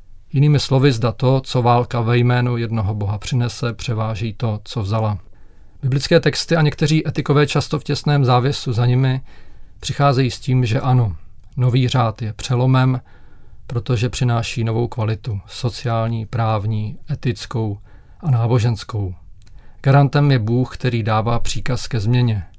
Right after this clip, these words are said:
Realizátorem je jeho lid Izrael. Toto tvrzení nejen dnes sotva obstojí. Proč prosazovat nové věci násilím, proč zabíjet, ničit, vypalovat a plenit? Co to tedy byla a je svatá válka?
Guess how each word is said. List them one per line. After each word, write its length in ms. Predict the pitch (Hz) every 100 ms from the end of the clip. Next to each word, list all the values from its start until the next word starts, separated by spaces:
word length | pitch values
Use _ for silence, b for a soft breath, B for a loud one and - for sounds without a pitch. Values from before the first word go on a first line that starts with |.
| - b b b b -
Realizátorem 1040 | 131 123 127 120 127 123 127 123 123 120 131
je 160 | 120 107
jeho 260 | 113 101
lid 340 | 107 113 - - -
Izrael. 500 | 117 110 120 104 95 - b b b b b b b
Toto 220 | - - 139
tvrzení 500 | 123 131 147 151 143
nejen 340 | 127 139 127
dnes 340 | 107 117 - -
sotva 360 | - 117 -
obstojí. 560 | 120 - - 131 110 90 - -
Proč 360 | 123 127 - -
prosazovat 760 | 120 - 120 104 110 110 107
nové 260 | 107 101 107
věci 260 | 104 -
násilím, 600 | 117 104 104 131 120 117
proč 180 | 104 107
zabíjet, 480 | 92 113 107 123 117
ničit, 340 | 120 101 117
vypalovat 600 | 104 110 120 113 110 104 -
a 100 | 120
plenit? 460 | - 117 110 98 - - b b b b b
Co 120 | -
to 120 | -
tedy 320 | - 127 113 92
byla 400 | 113 117 107 107 - - -
a 100 | 123
je 200 | 113 110
svatá 460 | - 113 117 117
válka? 480 | 110 113 104 - 98